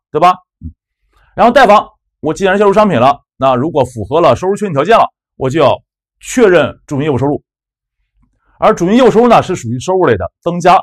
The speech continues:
是在贷方的。那么另外呢，我销售时我要给对方开发票，还有就是我开发票时开的是专用发票，那发票上的金额一方面就是我的售价，另外一方面我还要替税务机关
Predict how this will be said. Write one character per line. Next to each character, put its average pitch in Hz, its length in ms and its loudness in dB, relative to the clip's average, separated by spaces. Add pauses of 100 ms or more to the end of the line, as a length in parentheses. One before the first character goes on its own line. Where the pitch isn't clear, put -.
(120)
是 - 140 -12
在 127 60 -4
贷 123 180 -2
方 82 160 -10
的。 69 80 -16 (800)
那 214 100 -2
么 233 60 2
另 254 100 4
外 262 100 4
呢， 202 260 2 (240)
我 165 140 -2
销 240 300 2
售 247 220 2
时 117 360 -4 (540)
我 139 100 -2
要 175 120 2
给 123 120 -6
对 - 140 -2
方 151 160 -4
开 160 180 -2
发 170 140 0
票， 190 240 -4 (640)
还 208 120 0
有 233 80 4
就 208 100 2
是 156 300 -2
我 147 120 -2
开 208 200 0
发 247 100 4
票 247 180 2
时 95 300 -6 (460)
开 175 120 -2
的 165 80 2
是 156 120 -8
专 165 120 -2
用 175 80 -4
发 156 120 2
票， - 280 0 (580)
那 214 100 -2
发 262 120 2
票 277 120 2
上 247 100 4
的 185 60 0
金 202 180 -2
额 135 320 0
一 208 140 -4
方 240 240 0
面 247 260 0
就 175 80 -4
是 170 100 -6
我 135 140 -8
的 113 80 -6
售 202 320 -2
价， 92 160 -6 (360)
另 262 180 2
外 190 100 4
一 - 20 2
方 151 140 0
面 131 280 -8
我 123 140 -4
还 139 120 -2
要 165 80 2
替 175 160 -10
税 240 120 -8
务 175 60 -2
机 120 80 -4
关 151 180 2